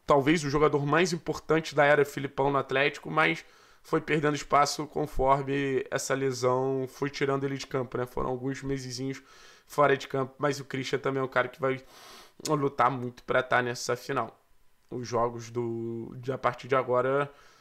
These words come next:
eu, se fosse o Filipão, eu, eu daria até uma prioridade pra ver como o Christian tá, porque eu acho que vai ser um jogador muito importante, até pra esse jogo de transição forte, Christian, Cittadini, são jogadores que, que se encaixam muito. E o número um é meio óbvio, né?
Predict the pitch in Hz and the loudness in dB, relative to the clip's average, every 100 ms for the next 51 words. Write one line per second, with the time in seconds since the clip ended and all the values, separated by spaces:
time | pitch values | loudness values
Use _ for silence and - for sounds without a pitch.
0 | _ _ - 139 127 - - 127 - 135 | _ _ -4 -2 -2 -4 -2 0 -2 -4
1 | 135 127 127 127 135 139 139 - 131 135 | -6 -2 0 2 4 4 0 0 0 2
2 | 139 135 131 139 151 - 165 180 151 139 | 2 2 2 0 -2 -2 -2 2 2 2
3 | - 135 123 127 - 139 139 - 135 127 | -2 -2 0 -6 -6 -6 -6 -4 -6 -4
4 | 139 135 117 - - 117 - 123 127 127 | -4 -2 -2 -4 -8 -8 -6 -4 -2 -2
5 | 127 135 131 131 131 - 156 123 147 156 | 0 0 0 -2 -4 -4 -4 0 0 0
6 | - - - - 139 - 156 143 143 127 | -4 -14 -20 -4 -4 -2 -4 -4 -6 -6
7 | 131 151 147 - 147 - 143 139 - 139 | -4 -2 -2 -2 -4 0 -2 -2 -10 -8
8 | 143 - 120 - 127 120 127 123 _ - | -6 -6 -10 -6 -6 -4 -8 -10 _ -20
9 | - - 123 120 127 127 127 - 139 135 | -20 -12 -6 0 2 2 0 0 -4 -4
10 | - - 127 131 131 - 147 120 - - | -8 -8 -2 0 0 -2 -6 -6 -10 -20
11 | - - - - 240 - 233 214 226 226 | -20 -20 -18 -4 0 4 6 6 6 4
12 | 240 214 180 160 131 127 | 4 6 6 6 0 -2